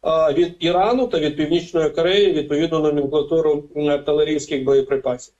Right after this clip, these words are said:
А щодо балістики, то ця проблематика в них виникла ще в, наприкінці травня, початку червня дві тисячі двадцять другого року, коли вони почали використовувати С триста, щоб, а, компенсувати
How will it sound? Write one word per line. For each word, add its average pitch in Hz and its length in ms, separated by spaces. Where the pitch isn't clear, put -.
А 147 240
щодо 190 380
балістики, 185 600
то 165 140
ця 208 200
проблематика 202 680
в 165 60
них 175 200
виникла 202 520
ще 185 720
в, 165 420
наприкінці 180 600
травня, 190 380
початку 180 440
червня 156 440
дві 147 160
тисячі - 400
двадцять 156 340
другого 160 260
року, 233 320
коли 170 200
вони 180 200
почали 180 360
використовувати 170 880
С 190 300
триста, 160 640
щоб, - 500
а, 165 260
компенсувати 196 1080